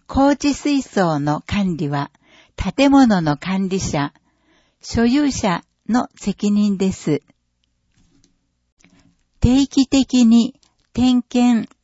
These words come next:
清掃を。貯水槽水道、かっこ、受水槽や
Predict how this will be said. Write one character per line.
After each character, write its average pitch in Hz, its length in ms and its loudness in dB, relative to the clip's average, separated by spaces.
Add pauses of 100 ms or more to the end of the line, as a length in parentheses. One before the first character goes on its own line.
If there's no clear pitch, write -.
(160)
清 254 200 0
掃 233 600 0
を。 - 120 -6 (2500)
貯 233 160 -4
水 311 340 0
槽 269 400 0
水 262 320 -2
道、 147 420 -6 (380)
か - 140 -10
っ - 80 -10 (120)
こ、 - 200 -4 (580)
受 185 160 -2
水 294 320 0
槽 185 320 -2
や 165 320 -4